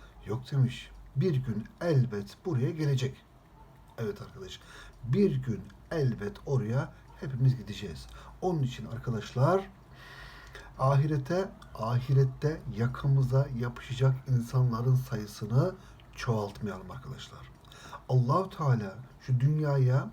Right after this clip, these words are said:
e, süfli diyor, bayağı diyor, aşağılık diyor ve biz bu dünya için ise Allah muhafaza ahiretimizi, e,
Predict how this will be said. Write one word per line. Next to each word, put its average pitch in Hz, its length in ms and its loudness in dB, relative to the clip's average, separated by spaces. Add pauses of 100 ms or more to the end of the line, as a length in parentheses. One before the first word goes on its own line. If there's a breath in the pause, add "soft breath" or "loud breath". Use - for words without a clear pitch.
(560 loud breath)
e, 113 140 -4
süfli 131 640 2
diyor, 123 280 0 (300)
bayağı 123 440 4
diyor, 120 320 2 (200)
aşağılık 131 680 4
diyor 143 340 2 (360 loud breath)
ve 113 220 -4
biz 180 320 -2
bu 143 120 2
dünya 156 380 2
için 135 300 -2
ise 160 340 -4 (100)
Allah 113 240 -2
muhafaza 131 560 -2 (360 loud breath)
ahiretimizi, 117 1040 2 (640 loud breath)
e, 113 380 -4